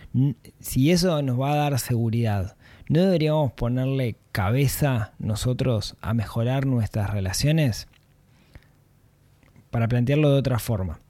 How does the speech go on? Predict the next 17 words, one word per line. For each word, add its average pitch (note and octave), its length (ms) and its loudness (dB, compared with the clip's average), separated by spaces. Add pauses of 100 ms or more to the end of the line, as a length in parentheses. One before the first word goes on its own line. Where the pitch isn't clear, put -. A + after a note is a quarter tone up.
(440)
imaginemos F3 480 2
un F3 180 2
caso D#3 460 0 (840)
negativo, G#2 500 -4 (240)
¿no? D3 400 -4 (160)
Me B2+ 220 -2
quedo E3 200 4
sin B2+ 160 2
trabajo. F#2 540 -6
Yo - 180 -8
me A2 220 -4
quedo C3 160 -2
sin A#2+ 140 0
trabajo, C#3 680 -2 (560)
se - 160 -8
me G2+ 140 -6
complica C3+ 720 -4